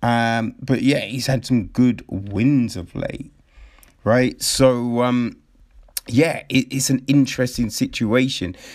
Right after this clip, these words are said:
Like, he's good on the ground, you know, he, he's got those, um, stoppages as well.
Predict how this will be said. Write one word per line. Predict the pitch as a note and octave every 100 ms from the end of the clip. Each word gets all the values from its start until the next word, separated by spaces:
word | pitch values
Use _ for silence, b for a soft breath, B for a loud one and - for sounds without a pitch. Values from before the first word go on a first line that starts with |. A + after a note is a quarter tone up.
| B -
Like, | A#2+ B2 - - _ _ _ _ _
he's | - C#3+ C3+ G#2+
good | - C#3 C#3+
on | E3+ E3+
the | D3+
ground, | A#2+ G#2+ F2+ F#2 A#2 E3 - - - - _ _ _ _ _ -
you | G#2+
know, | G#2+ A#2 B2+ -
he, | B2+ A#2+ C3
he's | A#2+ A2
got | - - B2+ - - -
those, | A#2 A#2+ A2+ A2 G2 - B B B B B
um, | - A2 G#2 G2+ G2 G2 F#2+ G#2 -
stoppages | - - - A#2+ A#2+ G#2+ G#2+ A2 F#2 -
as | G#2 G2 F2+
well. | F#2+ F2 F#2 F2 D#2+ G2+ C#3+